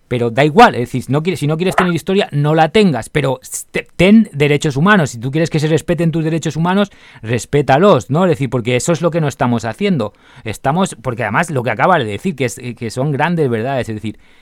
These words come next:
Occidente, eso que se llama mundo moderno, pero la sociedad española, la mayoría de los que tenemos el privilegio de, de vivir bien, eh, que decimos que vivimos bien, es decir, lo hacemos porque nuestras empresas, nuestros países,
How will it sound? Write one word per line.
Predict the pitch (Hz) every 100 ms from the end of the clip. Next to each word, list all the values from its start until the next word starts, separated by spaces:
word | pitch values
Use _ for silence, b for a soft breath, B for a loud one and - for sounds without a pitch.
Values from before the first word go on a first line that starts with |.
| b -
Occidente, | 131 - - - 185 185 151
eso | - 180
que | 160
se | 151
llama | 147 131
mundo | 139 151 127
moderno, | 113 110 143 180 196
pero | 151 120
la | 104
sociedad | - 110 - 123 185
española, | - 139 123 160 160
la | 127
mayoría | 110 101 104 170 160 B B -
de | 117
los | 117
que | 107
tenemos | 95 113 151 147
el | 135
privilegio | 110 107 104 135 147 117 b b -
de, | 117 113
de | 110 117
vivir | 107 110 151 113
bien, | 139 156 135 190
eh, | 131
que | 110 110
decimos | - 120 -
que | 131 117
vivimos | 113 127 120 107
bien, | 123 147
es | 139 117
decir, | 117 - B B
lo | 107 113
hacemos | 101 - 170 165 165
porque | 127 120 110 104 b -
nuestras | 127 - 143
empresas, | 165 143 135 127 135 131
nuestros | 127 117 127 120
países, | 147 139 139 - 131 127